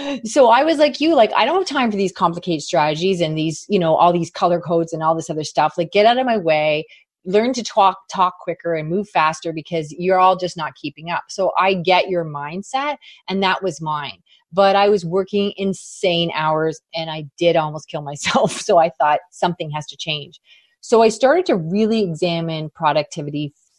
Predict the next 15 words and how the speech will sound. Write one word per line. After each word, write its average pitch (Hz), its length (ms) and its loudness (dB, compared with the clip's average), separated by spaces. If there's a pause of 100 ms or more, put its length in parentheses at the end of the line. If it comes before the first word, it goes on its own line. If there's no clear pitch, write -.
feverishly 170 580 -2
and 170 140 -6
really 202 160 4
look 202 200 0
at 170 140 0
the 202 60 0
most 165 260 -6
successful 180 760 -6
people 165 400 -8 (100)
in 170 160 -8
the 156 80 -8
world. 147 400 -8 (400)
And 220 120 4
the 226 60 2
short 294 440 0